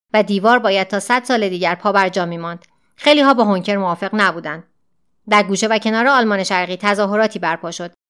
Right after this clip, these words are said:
در اکتبر هزار نهصد و هشتاد و نه، زمانی که گورباچوف در مراسمی به مناسبت چهلمین سالگرد تشکیل جمهوری دموکراتیک آلمان شرکت کرده بود، سیصد نفر از شهروندان شروع به سر دادن این شعار کردند: «گربی کمکمان کن،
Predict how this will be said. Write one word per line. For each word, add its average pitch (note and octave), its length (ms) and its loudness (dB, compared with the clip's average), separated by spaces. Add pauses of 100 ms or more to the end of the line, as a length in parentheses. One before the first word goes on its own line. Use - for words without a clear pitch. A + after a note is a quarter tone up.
(160)
در G#3 180 4
اکتبر A#3+ 380 0
هزار A#3+ 460 0
نهصد B3+ 260 0
و F#3 40 -2
هشتاد F3+ 380 -4
و F3 80 -6
نه، E3+ 140 -8
زمانی F#3 340 -2
که F#3+ 100 -10
گورباچوف F#3+ 520 -6
در G#3+ 140 0
مراسمی G#3 580 -2
به G3+ 120 -8
مناسبت G3+ 540 -4
چهلمین A3 500 -4
سالگرد A3+ 460 -2
تشکیل A3 420 -6
جمهوری F#3+ 460 -4
دموکراتیک F#3 520 -6
آلمان G#3 360 0
شرکت F3 360 -6
کرده F3 280 -6
بود، F3 180 -10 (400)
سیصد B3 380 0
نفر C#4 220 0
از G#3 160 0
شهروندان F3+ 540 0
شروع A3+ 300 -6
به A#3 80 -2
سر G3 220 0
دادن G3 280 -2
این B3 160 0
شعار F#3 280 0
کردند: E3+ 520 -8 (340)
«گربی A3 320 4
کمکمان G#3 600 -2
کن، E3+ 260 -12